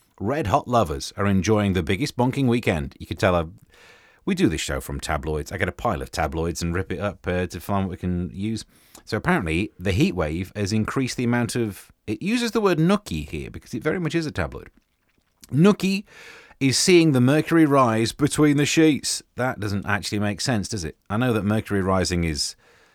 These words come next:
you know, a thermometer-based euphemism for temperature, but, um, mercury is a, a liquid. Actually, do you know what? Let's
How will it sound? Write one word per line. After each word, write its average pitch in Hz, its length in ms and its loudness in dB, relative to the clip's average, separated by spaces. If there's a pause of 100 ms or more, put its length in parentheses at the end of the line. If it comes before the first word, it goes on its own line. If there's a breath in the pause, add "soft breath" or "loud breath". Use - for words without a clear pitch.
(460 soft breath)
you 82 160 -8
know, 73 80 -4
a - 20 -6
thermometer-based 92 800 0
euphemism 90 540 -2
for 85 100 -8
temperature, 85 540 -4
but, 76 360 -10
um, 80 420 -6 (680)
mercury 196 400 -2
is 127 100 -4
a, 135 60 -2
a 123 400 -6
liquid. 151 420 -4 (300)
Actually, 113 300 -2
do 110 80 -2
you 165 40 2
know 170 100 4
what? 160 160 2
Let's 135 200 -6